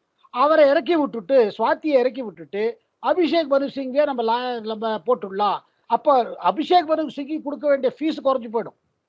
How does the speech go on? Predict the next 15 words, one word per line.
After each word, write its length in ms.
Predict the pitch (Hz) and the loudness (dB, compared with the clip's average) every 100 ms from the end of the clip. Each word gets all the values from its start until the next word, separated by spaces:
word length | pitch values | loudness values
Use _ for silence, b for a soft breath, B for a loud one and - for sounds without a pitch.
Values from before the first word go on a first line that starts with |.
| _ _ | _ _
இல்ல, 220 | - 247 190 | -2 0 0
அபிஷேக் 300 | 262 294 294 | -2 -2 0
மனு 160 | 262 | 0
சிங்வி 480 | 262 247 247 233 311 | -2 -6 -6 -6 -6
ரொம்ப 300 | 226 196 302 | -6 -4 -2
சார்ஜ் 320 | - 285 262 220 | 0 0 -2 -4
பண்ணுவாரு. 480 | 254 233 180 131 _ _ _ _ _ _ _ _ - | -4 -2 -2 -4 _ _ _ _ _ _ _ _ -10
என்ன 260 | 185 220 220 | -4 -2 0
கேட்டீங்கன்னா, 520 | 262 233 262 254 294 | -2 -2 -4 -4 -4
இருபது 360 | 233 233 247 240 | -2 0 0 0
லட்சம், 360 | 240 - 294 | -2 -2 -2
இருபத்தாறு 520 | 240 233 247 - 233 | 0 -2 -2 -2 -2
லட்சம் 280 | 226 - 294 | -2 -2 -2
மேல 180 | 262 269 | -2 -2
கேட்பாரு 380 | 233 240 254 | 0 0 0